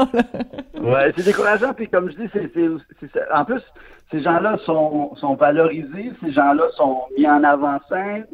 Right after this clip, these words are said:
Speaker 2: ces gens-là, après... Euh, tu sais, deviennent des, euh, des genres de pseudo-vedettes, ou en tout cas, il y a, tu sais, il y a vraiment une jeunesse qui les regarde, qui, et je me dis, on, on, tu sais, des fois, on valorise vraiment les mau-, <laughs> les mauvaises affaires, là, tu sais, je veux dire, c'est quand
Speaker 1: Ouais,
Speaker 2: même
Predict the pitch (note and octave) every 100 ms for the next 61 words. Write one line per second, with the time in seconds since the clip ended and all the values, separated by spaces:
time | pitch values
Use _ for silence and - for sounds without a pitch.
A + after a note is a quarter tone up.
0 | - D#3+ C#3+ C#3+ D3 D#3+ D3+ - D#3+ F3
1 | - - - - B2+ B2 B2 B2 F#3 E3+
2 | C#3 D3 D#3+ C#3+ C#3+ A2+ C3 E3 - C3+
3 | C3 C#3+ C#3+ C3 - D#3 D3+ C#3 C#3 F#3+
4 | C4 F3 C#3+ - E3 B2 - F3+ E3 -
5 | A#2+ C#3+ F3 D3+ C#3+ D3 D#3+ - C3 B2
6 | B2 B2+ D3+ F3+ G#3+ - - - - -
7 | - C3+ A#2+ - C3+ E3+ E3 A2+ A#2+ -
8 | G3+ - G3 D#3+ C#3+ C#3+ D3+ D3 D#3 C#3+
9 | D#3 F3+ D#3 C3+ - - - D3+ D#3 D#3
10 | F3+ C#3+ C#3+ B2 B2 C#3 E3 D3 D3 D#3+
11 | - - - - - A3+ G#3+ A#3+